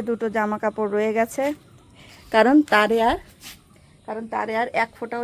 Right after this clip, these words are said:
জায়গা নেই, তোমরা দেখছো। তার জন্য এইটা, এই দুটো গেঞ্জি গৌরবের ঘরের সামনে যে ব্যালকনিটা আছে, ওর রেলিংটাতে মেলে দেবো, হাওয়ায় হাওয়ায় যতটুকু শুকায়। আর এইগুলো যদি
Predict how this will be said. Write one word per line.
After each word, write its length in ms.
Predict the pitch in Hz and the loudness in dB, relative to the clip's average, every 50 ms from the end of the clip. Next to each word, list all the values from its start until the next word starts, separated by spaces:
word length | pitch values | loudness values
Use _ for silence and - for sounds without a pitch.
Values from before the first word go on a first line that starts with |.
| 214 226 | -4 -2
জায়গা 220 | 214 214 208 214 214 214 | -2 -2 -2 -4 -6 -8
নেই, 120 | 220 226 220 220 | -10 -12 -10 -10
তোমরা 200 | 214 214 214 202 185 220 | -8 -6 -8 -6 -6 -8
দেখছো। 320 | 202 - - - - 220 247 - - - - - - _ _ | -8 -10 -14 -18 -18 -18 -18 -18 -20 -20 -20 -20 -20 _ _
তার 120 | 226 214 196 | -6 -6 -4
জন্য 160 | 214 220 226 220 208 208 | -4 -6 -6 -6 -8 -8
এইটা, 220 | 202 226 220 220 226 226 254 269 - - _ - 208 | -4 -2 0 0 0 0 -2 -6 -8 -14 _ -8 -8
এই 80 | 208 | -8
দুটো 240 | 208 240 240 - 226 214 214 | -6 -8 -8 -8 -6 -6 -4
গেঞ্জি 340 | 220 220 226 220 277 359 440 427 - _ - - - - - - - - - | -4 -4 -4 -4 -4 -4 -6 -6 -10 _ -20 -20 -20 -20 -20 -20 -14 -8 -4
গৌরবের 380 | 226 226 226 226 208 220 220 208 | -2 -2 0 0 -2 -2 -4 -4
ঘরের 260 | 220 220 226 226 226 233 - - - - - | -4 -4 -4 -4 -4 -6 -10 -16 -20 -16 -12
সামনে 240 | 226 214 214 214 220 208 226 | -10 -10 -8 -8 -8 -8 -6
যে 60 | 220 | -6
ব্যালকনিটা 540 | 208 214 208 202 196 214 220 240 - - 220 | -4 -4 -6 -6 -6 -10 -10 -10 -8 -6 -6
আছে, 200 | 226 - - 370 392 - - - - - - - | -6 -6 -10 -12 -14 -16 -18 -20 -20 -14 -8 -6
ওর 80 | 240 214 226 | -2 -2 0
রেলিংটাতে 440 | 214 202 202 214 - 220 220 - 302 277 226 | -2 -2 -4 -6 -8 -8 -4 -2 -2 -2 -2
মেলে 160 | 208 208 196 202 | -4 -6 -8 -10
দেবো, 140 | 208 202 208 - | -10 -12 -10 -8
হাওয়ায় 280 | 220 214 220 233 233 233 | -4 -2 0 0 0 0
হাওয়ায় 200 | 226 233 233 233 214 214 | -2 -4 -6 -4 -4 -4
যতটুকু 400 | 196 202 208 208 233 233 - 254 - - | -4 -4 -8 -10 -12 -12 -14 -14 -14 -14
শুকায়। 320 | 202 185 - 202 208 214 - - - - - - - - | -16 -14 -12 -12 -14 -14 -16 -20 -20 -20 -20 -18 -10 -8
আর 100 | 202 196 214 214 | -6 -4 -2 -4
এইগুলো 240 | 226 226 262 277 285 254 | -4 -2 -2 -4 -2 -2
যদি 180 | 269 254 277 | -2 -4 -4